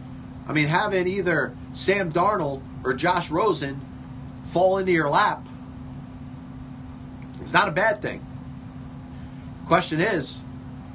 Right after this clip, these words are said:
are they gonna let Eli Manning go, save the money in regards to salary cap? I know it's gonna hit them a little bit initially, but they'll save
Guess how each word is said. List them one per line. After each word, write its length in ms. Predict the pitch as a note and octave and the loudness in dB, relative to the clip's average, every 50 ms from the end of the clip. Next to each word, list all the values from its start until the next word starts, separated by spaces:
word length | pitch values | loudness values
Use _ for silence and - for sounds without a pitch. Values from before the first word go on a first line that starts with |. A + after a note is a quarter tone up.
| - - - - - - - - - - - - - - | -12 -12 -12 -12 -12 -12 -12 -12 -12 -12 -12 -12 -2 0
are 80 | B2+ C#3+ | 2 4
they 120 | D#3+ E3+ | 4 4
gonna 160 | E3+ E3 D3 | 4 4 4
let 240 | C3 C#3+ D#3+ E3+ D#3+ | 4 4 4 6 6
Eli 360 | E3 F3+ F3 E3+ D#3+ D#3+ D#3 | 6 6 6 6 4 4 4
Manning 520 | D3 D#3 E3+ E3+ E3+ E3 D#3+ D3+ C#3 A#2+ - | 4 4 4 4 4 4 2 0 0 -2 2
go, 500 | C3+ C#3+ E3+ G3 F3 D3+ D3 D#3+ D#3+ D#3 - - - - - - - - - - - - - - - | 4 6 6 6 6 4 2 0 -2 -4 -8 -12 -12 -12 -12 -12 -12 -12 -12 -14 -14 -14 -14 -12 -8
save 400 | - - - - F#3 F#3+ F#3+ E3 | -4 0 4 6 8 8 8 6
the 100 | D3+ D3+ | 4 2
money 320 | C#3+ D3+ E3+ F#3+ F#3 E3 D#3 | 4 4 4 6 6 4 4
in 100 | D3 C#3+ | 2 0
regards 440 | C#3+ B2+ D3 D#3 D#3+ D#3+ D3+ - - | 0 2 4 4 4 4 0 -2 -2
to 240 | - - D3+ C#3 B2+ | 2 2 2 2 2
salary 520 | - - - D#3 E3 G3 G3+ D#3+ C3+ A#2+ | 0 2 4 4 4 4 4 2 2 0
cap? 240 | - B2 B2 B2+ B2 | 2 0 0 2 2
I 80 | B2+ | 2
know 180 | B2 C3 C#3+ D3 | 2 2 2 0
it's 100 | C#3 - | 0 -2
gonna 140 | - B2 B2 | 0 0 0
hit 140 | C3 D3+ D3 | 2 0 0
them 100 | D3 C#3 | 0 0
a 40 | |
little 220 | B2+ C3 D3 D3 C3+ | 0 0 0 0 0
bit 160 | C3 C3 A#2+ | 0 -2 -2
initially, 480 | A2+ A#2 E3 G3 - - A#2 G#2+ A2 G#2+ | 0 0 -2 -2 -2 -4 -4 -2 -2 -2
but 140 | G#2 G#2 A2 | -4 -4 -2
they'll 140 | C3+ C#3 C3+ | -2 -2 -2
save 420 | - - B2+ C3 D3+ D#3 D3 A#2+ | -2 -2 0 0 0 0 0 -2